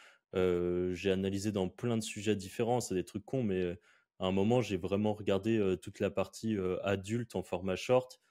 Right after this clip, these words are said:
Ça t'apprend quand même beaucoup de choses. Les fonctionnements, les hooks, les trucs, mais c'est, et vu que je regarde beaucoup tout ça, j'ai quand même à peu près les recettes, je pense, euh, de, de ce qui marche bien.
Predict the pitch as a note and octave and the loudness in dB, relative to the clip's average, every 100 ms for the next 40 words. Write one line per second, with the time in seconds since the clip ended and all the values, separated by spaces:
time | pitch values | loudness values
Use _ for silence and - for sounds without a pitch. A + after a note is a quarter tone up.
0 | _ - - F#2 G2+ - G#2 G#2 F#2+ G2 | _ -4 -2 2 0 0 -2 0 0 -2
1 | G#2 - - C3+ G2+ - _ _ _ _ | -4 -6 -2 -2 -2 -8 _ _ _ _
2 | G2+ G2 - G2+ - G#2+ G#2+ G2+ G2 G#2+ | -2 -2 -2 -2 0 2 2 2 0 0
3 | G#2 - G2+ F#2 A#2+ A#2 - - G2+ F2 | -4 -2 -2 0 -2 -2 -4 -6 -4 -4
4 | F#2+ - G#2 G2 F#2 F2+ _ _ _ - | -6 -4 0 2 0 -2 _ _ _ -6
5 | G#2 C#3+ C3+ C3 C3+ B2+ A#2+ - C#3+ B2 | -2 0 2 4 4 4 2 -2 -6 0
6 | B2+ C#3 - _ _ _ _ _ _ _ | 2 2 -2 _ _ _ _ _ _ _
7 | - G#2+ G2+ A#2 B2 C3 B2+ A2+ - - | -10 -2 2 4 4 2 2 0 -2 0
8 | B2 G#2+ G#2 - B2+ - - _ _ _ | 0 0 0 0 0 -2 -16 _ _ _
9 | _ _ _ G2 G2 F#2+ G#2 A2 - F#2 | _ _ _ -4 -4 0 0 0 -2 0
10 | F2+ F2 F2+ F2 F2 F2 F2 F2 - G2+ | 2 2 0 -2 -2 -2 -4 -6 -6 -4
11 | F2+ - F2 F#2+ A2+ | -4 -4 -4 0 0